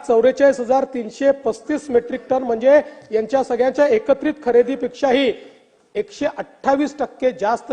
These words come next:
खरेदी ही आपल्या महाराष्ट्र राज्याने या ठिकाणी केलेली आहे. आणि मला या ठिकाणी सांगितलं पाहिजे की आजपर्यंतचा खरेदीचा रेकॉर्ड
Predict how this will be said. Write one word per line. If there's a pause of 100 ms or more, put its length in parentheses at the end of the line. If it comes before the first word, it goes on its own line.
खरेदी (400)
ही
आपल्या
महाराष्ट्र
राज्याने
या
ठिकाणी
केलेली
आहे. (1120)
आणि (1200)
मला
या
ठिकाणी
सांगितलं
पाहिजे
की (1500)
आजपर्यंतचा (1600)
खरेदीचा
रेकॉर्ड